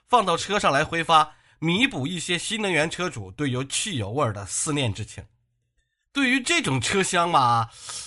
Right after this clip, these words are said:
它有没有市场咱们不好说，不过我觉得啊，一个车厢你可以冷门儿，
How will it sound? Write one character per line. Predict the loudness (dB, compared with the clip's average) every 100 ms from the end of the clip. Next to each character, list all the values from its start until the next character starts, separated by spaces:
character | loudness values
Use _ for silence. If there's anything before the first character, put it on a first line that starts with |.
| -10
它 | -2 2
有 | 4
没 | 4 4
有 | 2
市 | 0 -4
场 | -4 -2
咱 | 0 2
们 | 2
不 | -2
好 | -4 -4
说， | -6 -8
不 | -10 -4
过 | 0
我 | 0
觉 | 0 -2
得 | 0
啊， | 0 -4 _ _ _ _
一 | -4
个 | 2 2 0
车 | -2 -4
厢 | 0 0 0 -4
你 | -10 -10
可 | -4 -2
以 | -2 -4
冷 | -2 -2 -2 -10
门 | -8
儿， | -8 -10